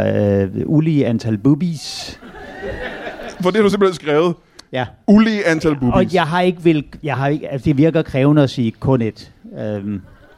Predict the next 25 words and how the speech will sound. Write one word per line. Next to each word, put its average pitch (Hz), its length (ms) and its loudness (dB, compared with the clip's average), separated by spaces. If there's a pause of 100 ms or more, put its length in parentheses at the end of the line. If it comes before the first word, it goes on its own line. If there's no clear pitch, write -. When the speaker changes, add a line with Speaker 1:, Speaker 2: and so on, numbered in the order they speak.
(100)
Speaker 1:
det 131 100 0
virker 131 240 0
ekskluderende. 127 680 -2 (180)
Speaker 2:
Ja. 110 200 0
Speaker 1:
Men 139 120 2
jeg 147 120 2
tænker 160 220 0
bare, 131 220 0 (260)
altså, 131 200 -6
oddsene 147 300 -2
for, 131 160 0
der 131 60 -2
er 123 100 -2
en 113 180 -4
ved 123 80 -2
tre, 110 340 -8
de 135 100 0
er 123 60 2
sgu - 160 -2
så 139 120 0
små, 127 220 0
at 123 100 -4
jeg 123 140 -2
godt 131 180 0
tør, 131 220 2